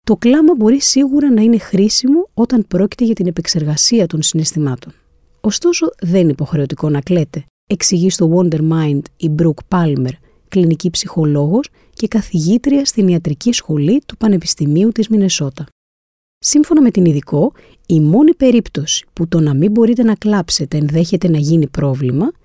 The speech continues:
είναι αν προσπαθείτε εσκεμμένα να αποφύγετε ή να καταπιέσετε τα συναισθήματά σας. Όταν οι άνθρωποι βασίζονται στην καταπίεση,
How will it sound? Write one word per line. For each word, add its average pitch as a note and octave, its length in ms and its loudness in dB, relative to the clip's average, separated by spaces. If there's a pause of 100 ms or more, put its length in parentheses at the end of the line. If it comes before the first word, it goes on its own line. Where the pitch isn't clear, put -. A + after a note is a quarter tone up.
(200)
είναι D4+ 380 4
αν A3+ 160 0
προσπαθείτε A3 600 -2
εσκεμμένα F3 640 2
να F3+ 180 2
αποφύγετε E3 880 -2 (160)
ή C4+ 120 0
να D#4+ 80 4
καταπιέσετε B3 1080 -2
τα B3 120 -8
συναισθήματά F#3+ 840 -2
σας. - 320 -14 (680)
Όταν C#4+ 280 2
οι C4+ 100 4
άνθρωποι G3 380 0
βασίζονται F3 520 0
στην D#3+ 180 -4
καταπίεση, D#3+ 840 -2